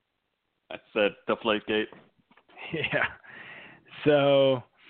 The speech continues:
Speaker 2: you know, are, are you ready? Uh,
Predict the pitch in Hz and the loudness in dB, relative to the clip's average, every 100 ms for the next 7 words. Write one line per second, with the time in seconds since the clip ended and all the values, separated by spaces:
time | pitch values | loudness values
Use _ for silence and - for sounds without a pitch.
0 | - _ _ _ _ _ _ _ _ _ | -20 _ _ _ _ _ _ _ _ _
1 | _ _ _ - 147 143 139 _ _ _ | _ _ _ -4 0 0 0 _ _ _
2 | - - 151 - 147 139 135 143 165 190 | -16 -4 -4 -2 -6 -4 -2 0 0 -2
3 | 196 190 175 - - - - - - 190 | -4 -4 -8 -12 -16 -18 -20 -20 -14 -12